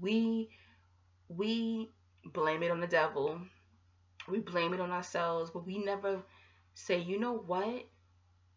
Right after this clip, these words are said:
It's you." Sometimes it's you who's the devil. What? Nah, nah, nah, nah, nah, nah, nah. Instead of this pastor taking accountability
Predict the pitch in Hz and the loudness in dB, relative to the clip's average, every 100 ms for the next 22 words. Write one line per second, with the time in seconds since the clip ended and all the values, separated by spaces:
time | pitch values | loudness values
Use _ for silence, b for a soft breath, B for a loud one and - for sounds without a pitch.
0 | _ _ _ _ _ - 277 - 175 180 | _ _ _ _ _ -8 -8 -8 -10 -4
1 | 311 370 175 156 - - _ _ _ - | 2 4 2 -4 -14 -20 _ _ _ -12
2 | - 320 - 339 - B B B 440 440 | -4 -4 -2 -4 -4 B B B 4 4
3 | 208 196 311 571 466 359 254 220 196 180 | 0 0 0 2 6 6 6 0 0 0
4 | 175 57 - - - _ _ - - - | -4 -8 -8 -16 -20 _ _ -20 -20 0
5 | 233 571 831 807 - _ b b b b | 6 6 6 -4 -14 _ b b b b
6 | b b 196 185 160 160 - - - - | b b 4 6 6 4 -4 -4 -8 -10
7 | - - - 50 - - - b b b | -16 -12 -8 -6 -6 -8 -14 b b b
8 | b b b 214 226 - 285 320 311 294 | b b b 2 2 0 0 2 2 0
9 | 277 - - - 233 240 - - 202 226 | -4 -10 -18 -2 0 0 -4 -4 0 0
10 | 220 - - 247 247 240 247 247 - _ | 0 -8 -2 2 2 2 0 -4 -14 _
11 | _ _ _ b b b b b 226 226 | _ _ _ b b b b b 2 2
12 | 226 208 - 220 220 208 170 180 180 220 | 2 0 0 0 -2 -4 -4 0 0 0
13 | - 220 220 240 | 0 0 0 -2